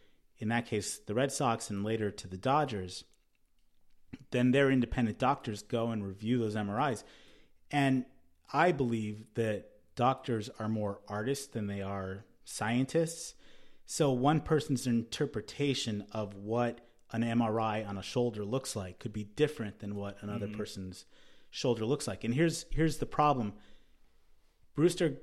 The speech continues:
Speaker 1: Graterol, let's say he goes to be a free agent in five or six years. Um, people are gonna remember this trade when
Speaker 2: Yeah,
Speaker 1: the Astros or the Rangers are thinking about how much they're gonna pay him a year. It's gonna affect his career.
Speaker 2: With them already knowing the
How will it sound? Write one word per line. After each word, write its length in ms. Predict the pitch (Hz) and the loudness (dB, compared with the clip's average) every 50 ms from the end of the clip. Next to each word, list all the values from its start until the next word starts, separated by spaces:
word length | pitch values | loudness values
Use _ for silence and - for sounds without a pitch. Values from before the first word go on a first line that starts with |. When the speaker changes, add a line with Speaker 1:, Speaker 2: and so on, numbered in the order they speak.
| - - - - - | -16 -20 -18 -4 2
Speaker 1:
Graterol, 380 | 160 185 202 175 135 123 123 | 4 4 6 6 4 4 4
let's 180 | 135 147 147 - | 2 2 0 2
say 320 | - 170 147 135 131 127 123 | 2 2 4 4 2 2 0
he 260 | - - - 143 123 | -4 -6 -6 -4 0
goes 260 | - 139 127 123 117 | 2 2 2 2 0
to 120 | - - 127 | -2 -8 -6
be 160 | 117 127 120 | -2 0 0
a 40 | - | 0
free 220 | - - 113 113 | 0 -2 0 2
agent 320 | 123 117 - - 143 117 104 | 2 2 2 0 -4 -4 -4
in 120 | 107 104 | -6 -6
five 260 | - - 117 107 98 | -4 -2 -2 -2 -2
or 40 | 101 | -4
six 300 | - - 104 - - - | -8 -10 -12 -12 -12 -12
years. 460 | 98 90 85 87 98 127 - - - _ _ - - - - - _ - - _ - _ _ _ _ _ _ _ _ _ _ - | -10 -10 -10 -10 -12 -12 -14 -16 -18 _ _ -20 -20 -20 -20 -20 _ -20 -20 _ -20 _ _ _ _ _ _ _ _ _ _ -4
Um, 360 | - 123 120 117 113 117 - - _ _ _ - | 0 0 2 2 0 -2 -6 -10 _ _ _ -6
people 240 | - 185 180 196 170 | -4 -2 2 2 2
are 40 | 143 | 4
gonna 140 | 156 147 | 4 4
remember 360 | 139 127 131 135 156 170 147 135 | 4 4 4 4 4 4 2 2
this 220 | 120 117 113 - | 0 0 -4 -4
trade 600 | - - - 175 185 170 139 117 107 107 110 - - - - - _ _ - | -8 -2 0 2 4 4 4 2 2 -2 -6 -10 -16 -20 -20 -20 _ _ -4
when 240 | - 123 123 123 117 | 0 2 4 4 4
Speaker 2:
Yeah, 60 | 110 | 4
Speaker 1:
the 60 | 117 | 0
Astros 680 | - 107 120 123 131 131 - - 147 131 131 135 131 127 - - | 0 2 2 2 2 2 0 0 2 2 2 2 0 -4 -4 -2
or 160 | 120 110 107 | 0 0 0
the 100 | 101 101 | 0 0
Rangers 560 | 110 131 151 147 131 131 120 110 107 - - - - | 2 2 4 2 2 2 0 -2 -2 -4 -8 -10 -4
are 460 | - 110 107 107 104 104 104 104 101 - - | -2 0 0 2 0 0 -2 -2 -4 -6 -4
thinking 340 | - 156 143 - - 139 123 | -2 -2 -2 0 2 2 2
about 320 | 113 107 120 110 110 104 - | 2 2 0 0 0 -2 -2
how 140 | - 123 120 | 0 2 4
much 200 | 120 117 - - | 4 2 0 -4
they're 100 | 117 104 | -6 -4
gonna 180 | - 104 104 | -4 -6 -6
pay 160 | - - 165 | -4 -4 -4
him 140 | 208 214 170 | -2 0 0
a 20 | 127 | 0
year. 160 | 101 85 73 | -2 -2 -6
It's 140 | 98 113 - | -8 -8 -6
gonna 200 | - 220 220 160 | -4 -2 -2 -2
affect 440 | 123 - - - 156 135 - - - | -4 -6 -4 -4 -4 -4 -4 -12 -8
his 200 | - 123 107 - | -6 -6 -6 -6
career. 460 | - - 117 139 196 233 175 - - 156 | -6 -4 -2 -2 0 0 -2 -2 -2 0
Speaker 2:
With 180 | 151 143 - | 0 0 2
them 160 | - 139 131 135 | 2 2 2 4
already 300 | 123 120 117 113 117 110 | 2 2 2 2 -2 -4
knowing 400 | 110 110 107 107 107 104 104 101 | -4 -4 -6 -8 -8 -8 -10 -10
the 280 | 104 98 95 95 113 | -12 -14 -14 -14 -16